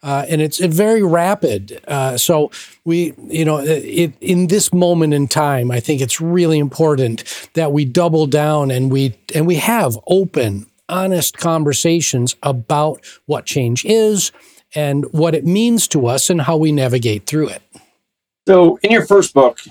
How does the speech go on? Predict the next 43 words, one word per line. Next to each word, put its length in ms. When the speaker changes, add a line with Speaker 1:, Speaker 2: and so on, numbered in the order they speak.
Speaker 2:
you 120
introduced 400
us 200
to 120
the 40
concept 440
of 320
entropy 480
in 140
business. 460
And 220
if 240
you 160
need 180
to 100
go 160
and 100
listen 220
to 80
that 120
episode, 380
you 80
can 80
pause 220
this 140
one 140
here 320
and, 160
and 160
go 140
back 260
and 100
listen 420
and 200
read 160
the 80
book 380
and 260
do 140
all 200
those 220
things. 380
But 340